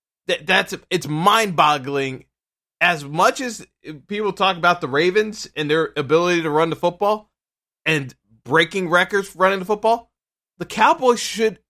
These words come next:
just as easily be able to do that. The reason why the Cowboys weren't doing that with Dak and, uh, Zeke, because they both are athletic enough to be a dominant rushing attack. I, I still think the Cowboys have better potential of being a more dominant running team,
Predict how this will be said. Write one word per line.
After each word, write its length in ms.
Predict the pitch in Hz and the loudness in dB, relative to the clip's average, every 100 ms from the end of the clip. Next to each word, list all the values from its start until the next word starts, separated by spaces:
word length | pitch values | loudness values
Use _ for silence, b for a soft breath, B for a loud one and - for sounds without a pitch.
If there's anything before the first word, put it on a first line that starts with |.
| _ 143 | _ -4
just 260 | 185 220 233 | 2 2 2
as 140 | 175 | -4
easily 300 | 214 196 185 | -6 -2 -2
be 160 | 165 175 | 0 0
able 140 | 170 | 0
to 80 | 143 | -4
do 160 | 156 | -2
that. 200 | 190 95 _ _ _ _ _ _ | -2 -4 _ _ _ _ _ _
The 120 | 165 | 0
reason 460 | 170 190 302 269 170 | 2 2 2 0 0
why 240 | 160 220 | 2 2
the 80 | 285 | 2
Cowboys 580 | 277 269 269 277 269 - _ _ _ _ | 0 0 2 -2 -4 -10 _ _ _ _
weren't 300 | 156 175 233 | -8 -4 -2
doing 220 | 214 254 | -2 0
that 180 | 254 254 | 0 0
with 140 | 247 233 | -2 2
Dak 400 | 233 285 285 - | 4 4 0 -4
and, 300 | 208 226 220 - | -2 -2 -4 -2
uh, 240 | 160 175 | -2 -2
Zeke, 440 | 165 233 285 - _ _ _ _ _ | -4 -6 -8 -12 _ _ _ _ _
because 520 | 147 160 185 208 131 | -2 2 0 0 -4
they 160 | 180 208 | -2 0
both 440 | 165 - 202 269 | -2 4 4 6
are 160 | 254 226 | 4 4
athletic 480 | 240 233 233 262 240 | 2 2 0 0 -2
enough 300 | 196 190 - | -2 -4 -4
to 100 | 156 | -8
be 280 | 202 208 - | -6 -6 -2
a 220 | 175 156 | -2 -2
dominant 560 | 127 180 185 202 202 127 117 | 0 2 2 2 -4 -8 0
rushing 360 | 165 175 180 | 0 0 -6
attack. 440 | 170 185 196 233 _ _ _ _ _ - | -4 0 0 0 _ _ _ _ _ 0
I, 220 | 208 214 160 | 2 0 -8
I 160 | - 190 | -2 -2
still 260 | 185 277 285 | 0 -2 -2
think 180 | 262 | -2
the 80 | 185 | -6
Cowboys 400 | 165 196 180 160 | 0 0 0 -2
have 220 | 180 160 | 0 0
better 200 | 139 175 | 4 4
potential 400 | 160 160 170 160 | 2 -2 -4 0
of 60 | 147 | -2
being 180 | 151 147 | 0 -2
a 40 | |
more 180 | 147 151 | 2 2
dominant 440 | 139 156 160 151 | 4 2 2 -4
running 240 | 127 147 143 | -2 -4 -4
team, 420 | 143 139 135 127 | -6 -6 -6 -10